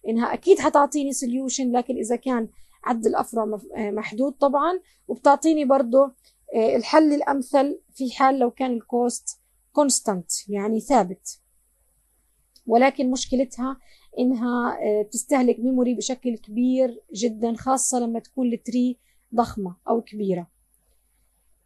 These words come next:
آه، بالنسبة لللارج تريز، آه، لارج تريز زي ما حكيت لكم إياها الآن، آه، لما يكون عندي الشجرة كبيرة أو فضاء البحث كبير جدًا، فبالتالي بريدث فيرست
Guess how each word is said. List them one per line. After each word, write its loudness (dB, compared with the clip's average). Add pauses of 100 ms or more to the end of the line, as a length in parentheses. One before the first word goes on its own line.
(680)
آه، 6
بالنسبة 6
لللارج 6
تريز، 0 (140)
آه، 2
لارج 2
تريز -2
زي 0
ما 0
حكيت -6
لكم -8
إياها -4
الآن، -2 (140)
آه، 0
لما -2
يكون -4
عندي -2
الشجرة 0
كبيرة 0
أو 4
فضاء 2
البحث -4
كبير 0
جدًا، -4
فبالتالي -2
بريدث 0
فيرست -4